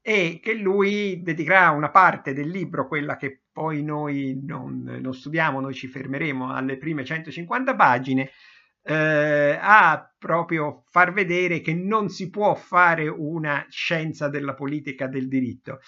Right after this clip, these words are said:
È abbastanza interessante, se ritornate indietro nelle prime pagine, in-, il fatto che Ross dice che la politica del diritto non riguarda solo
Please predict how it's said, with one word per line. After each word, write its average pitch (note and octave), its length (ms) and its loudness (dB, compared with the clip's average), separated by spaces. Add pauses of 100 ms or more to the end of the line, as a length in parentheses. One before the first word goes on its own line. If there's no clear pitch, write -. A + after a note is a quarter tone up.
(300)
È G3 100 2
abbastanza G#3 520 0
interessante, F3 920 -2
se E3+ 280 -4
ritornate D#3+ 580 -4
indietro E3 460 -2
nelle D#3 240 -4
prime A3 300 -8
pagine, E3 600 -2 (380)
in-, G3 240 -8
il G#3 360 -20
fatto F#3 320 2
che F#3+ 120 0
Ross G3 420 0
dice F#3+ 400 -4
che E3 80 -6
la D#3+ 120 -4
politica G3+ 460 -6
del F3 180 -4
diritto E3+ 460 -4
non D#3 120 -4
riguarda F3+ 600 2
solo D3 920 -2